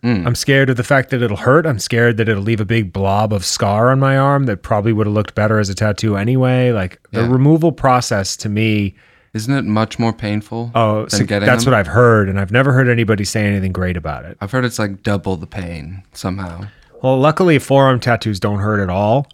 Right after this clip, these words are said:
Speaker 2: so maybe it wouldn't be so bad, but
Speaker 1: But yeah, he has some wacky ones. He has that Mars Attacks tattoo, like the alien guy. It's
Speaker 2: Some of
Speaker 1: kind
Speaker 2: his
Speaker 1: of a fun
Speaker 2: tattoos
Speaker 1: one.
Speaker 2: are horrible, and some of them I actually like.
Speaker 1: Yeah,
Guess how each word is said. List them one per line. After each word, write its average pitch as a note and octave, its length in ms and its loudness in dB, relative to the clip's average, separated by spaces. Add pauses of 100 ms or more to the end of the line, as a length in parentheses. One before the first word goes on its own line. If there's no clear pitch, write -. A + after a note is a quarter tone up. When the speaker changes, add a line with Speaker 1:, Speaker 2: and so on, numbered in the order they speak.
(180)
Speaker 2:
so - 220 -2
maybe G#2+ 320 2
it G2 100 -2
wouldn't G2+ 240 -2
be G2 140 -4
so F#2 200 -6
bad, D#2 480 -6
but D#2+ 320 -8 (1000)
Speaker 1:
But A2+ 100 -12
yeah, A#2 60 -2
he A2 80 -2
has C3 100 -4
some D#3+ 160 -2
wacky A2 340 -2
ones. F2+ 220 -10
He A2+ 60 -6
has A2+ 100 -4
that A2+ 140 -4
Mars G#2+ 320 -2
Attacks G2 520 -8
tattoo, A2 680 -6
like G2 160 -12
the F#2+ 140 -12
alien G#2 340 -4
guy. G#2 380 -10 (140)
It's - 80 -14
Speaker 2:
Some F3 120 4
of C4 40 4
Speaker 1:
kind B3+ 80 0
Speaker 2:
his F3 80 2
Speaker 1:
of - 80 0
a - 20 4
fun C3 100 4
Speaker 2:
tattoos G#2 240 2
Speaker 1:
one. G#2 80 2
Speaker 2:
are F2 40 -2
horrible, F2+ 640 0
and G2+ 180 -10
some C3 180 2
of C3+ 80 2
them A2 140 0
I G#2 100 2
actually F#2+ 340 -4
like. D#2+ 360 -10
Speaker 1:
Yeah, G2 240 -10